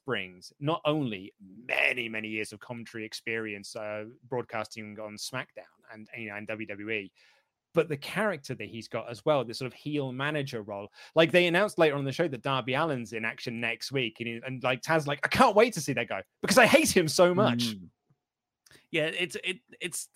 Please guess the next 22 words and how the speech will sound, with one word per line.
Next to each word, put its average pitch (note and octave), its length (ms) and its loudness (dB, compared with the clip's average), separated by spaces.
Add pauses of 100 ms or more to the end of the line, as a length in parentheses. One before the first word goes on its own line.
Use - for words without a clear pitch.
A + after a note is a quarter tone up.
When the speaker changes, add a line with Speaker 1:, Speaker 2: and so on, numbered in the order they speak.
Speaker 2:
it's - 180 -10
a E3+ 40 0
refreshing D3 800 0
thing C#3+ 320 -4
to A#2+ 100 -6
have B2 240 -2
someone B2+ 300 -2
on A#2 140 -2
commentary A#2 440 -6
who's A#2+ 220 -8
directly B2+ 520 0
involved A#2 360 -2
in G#2 120 -8
storylines. G#2+ 640 -4
It - 60 -20
does C#3 180 0
add B2 180 2
something, G2+ 400 -10
I F#2 120 -10
agree. G2 340 -8 (380)
Um, A2 260 -4 (300)
it's, - 180 -6